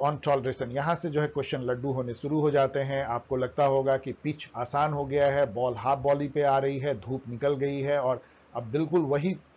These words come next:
pitch जो पहले monster दिखती थी वो आसान हो गई है खेलने के लिए, ऐसा होता है cricket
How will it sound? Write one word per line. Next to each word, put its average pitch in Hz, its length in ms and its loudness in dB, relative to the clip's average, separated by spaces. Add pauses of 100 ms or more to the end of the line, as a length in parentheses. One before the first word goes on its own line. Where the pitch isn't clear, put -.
pitch 165 260 -4
जो 131 120 -4
पहले 139 340 0
monster 143 500 -2
दिखती 139 320 -6
थी 143 100 -6
वो 135 100 0
आसान 123 360 -2
हो 107 140 -8
गई 113 160 -6
है 117 80 -6
खेलने 113 360 -8
के 139 120 -8
लिए, 127 180 -4
ऐसा 113 180 -6
होता 135 320 0
है 117 100 -4
cricket 101 360 -16